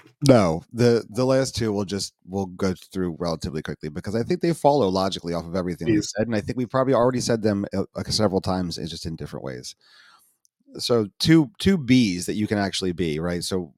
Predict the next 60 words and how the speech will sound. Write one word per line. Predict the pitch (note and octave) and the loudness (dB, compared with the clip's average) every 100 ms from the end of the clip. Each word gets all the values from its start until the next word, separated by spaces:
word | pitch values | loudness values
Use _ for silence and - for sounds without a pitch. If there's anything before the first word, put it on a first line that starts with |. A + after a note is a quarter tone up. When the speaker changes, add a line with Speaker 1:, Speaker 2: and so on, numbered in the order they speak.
| _ | _
Speaker 1:
we | A2 | 2
know | A2 | 4
we | B2 | 4
wanna | A#2 A2+ | 4 2
be | F2 A2 | 2 0
killing | G2+ G#2+ F2+ E2 | 0 -2 -4 -6
sin, | - D#2+ D#2+ | -6 -6 -6
right? | F#2 | -8
We, | F#2+ F#2+ | -8 -6
we | |
don't, | G2 F#2+ F#2+ - | -6 -4 -6 -2
we | |
wanna, | A2+ A#2 G#2+ | 0 0 -2
you | G#2 | -2
know, | G#2 A#2+ | 2 2
we | A2+ | 2
wanna | G#2+ | -2
be | D#2+ A2+ A2+ | -2 0 0
loving | G#2 G#2+ G2 | 0 -2 -2
our | F#2 | -4
enemies, | G2+ G2 D#2+ E2 F2+ | -4 -6 -8 -12 -12
and | F2+ | -8
we | |
wanna | F#2+ F2 | -8 -6
be | A2 A#2+ | -2 0
loving | G#2+ G2 F#2+ | 0 0 -2
our | G2 | -2
Speaker 2:
It's | G2+ | -2
Speaker 1:
enemies. | C3+ C#3+ | -4 -2
Speaker 2:
not | - | -2
the | |
L | B2+ C3 | 0 0
G | A#2+ A#2 | 0 0
B. | A#2+ A#2+ F#2+ E2+ _ _ _ _ - | 2 2 2 -4 _ _ _ _ -20
It's | - | -10
not, | A#2 G2 | -10 -10
it's | - | -4
not | B2+ A#2+ | -2 0
that | A2 - | -2 -4
B. | C#2+ - - - _ | -12 -12 -14 -16 _
Speaker 1:
We | A2+ | 2
wanna, | G#2+ - | 2 0
<laughs> | - - - - - _ - - - _ - | -4 -8 -10 -12 -16 _ -20 -20 -20 _ -2
correct, | - C3 - | 4 4 4
it's | F2+ | -4
B | F#2+ A#2+ A2+ | 0 0 2
E, | G2+ E2+ D2+ | -2 -2 -4
just | G2+ F#2 - | -6 -6 -4
not | G#2 F#2+ | -6 -4
like, | F2+ E2 _ - | -8 -10 _ -10
yeah, | F2 D2+ | -8 -8
not, | - | -8
not | G2 G2 E2 E2+ | -6 -6 -6 _
B | A2 G2 | -4 -2
I, | G2 G2 C#2+ D2+ | -2 -2 -4 -6
which | F#2 | -8
is | - | -8
a | F2+ | -2
different | C#3+ - F2 - _ _ _ _ _ | -2 0 -4 -8 _ _ _ _ _
B | F#2+ D#2 | -6 -6